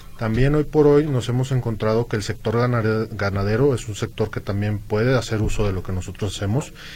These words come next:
y en cuestiones más, más locales, de consumo local, todos los productores de cebolla, rábano, algunas legumbres y demás son, son clientes potenciales para nosotros.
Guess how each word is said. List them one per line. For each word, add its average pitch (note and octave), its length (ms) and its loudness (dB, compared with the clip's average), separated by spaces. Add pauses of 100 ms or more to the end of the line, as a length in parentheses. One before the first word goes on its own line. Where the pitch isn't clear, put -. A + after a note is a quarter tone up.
(280)
y D3+ 380 4
en C3+ 80 4
cuestiones C3 480 2
más, C3 380 4
más A#2+ 180 4
locales, B2+ 520 4
de A2+ 100 -2
consumo A2+ 400 0
local, A2+ 320 2 (560)
todos B2 260 6
los C#3+ 140 6
productores A2+ 720 2
de A2 420 4
cebolla, A2+ 920 2 (200)
rábano, A2+ 840 2
algunas G#2+ 400 0
legumbres G#2+ 720 2
y - 20 8
demás G#2 540 4
son, A#2 500 0
son A#2 220 0
clientes A2+ 360 0
potenciales F#2+ 600 -4
para F2 200 -6
nosotros. D#2+ 460 -12